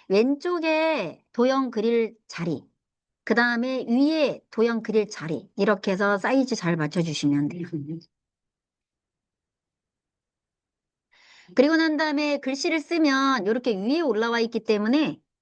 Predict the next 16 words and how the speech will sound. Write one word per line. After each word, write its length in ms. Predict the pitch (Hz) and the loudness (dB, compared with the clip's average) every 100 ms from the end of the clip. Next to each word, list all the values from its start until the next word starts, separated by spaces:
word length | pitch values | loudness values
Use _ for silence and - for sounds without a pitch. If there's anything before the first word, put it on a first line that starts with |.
| _ - | _ 0
블럭을 380 | 226 285 302 294 | 4 4 2 0
설정하고, 960 | 320 320 311 330 269 262 262 214 151 | -2 0 2 2 0 0 2 0 -4
표는 540 | - 392 392 349 349 220 | -12 -8 -4 -2 0 0
이 100 | 208 | -2
테두리만 500 | 359 415 415 381 247 | 0 4 4 4 2
눌러가지고는 800 | 190 233 233 214 190 170 147 127 | 2 2 2 0 0 0 0 0
안 180 | 165 | 0
돼요. 180 | 160 117 | 0 -2
그러니까 680 | 185 190 185 233 277 143 - _ _ _ | 0 0 0 2 2 2 -4 _ _ _
블럭을 320 | - 208 233 185 | 0 2 2 0
이렇게 180 | 190 | -2
설정을 480 | 202 269 247 262 254 | -2 -2 0 0 2
해서 420 | 285 285 320 330 339 _ _ _ - | 2 4 4 2 -2 _ _ _ 0
홈 140 | 320 | 2
버튼에 440 | 349 349 302 262 247 | 2 -2 -2 -4 -6
가서 600 | 180 156 214 254 277 | -6 -2 2 2 2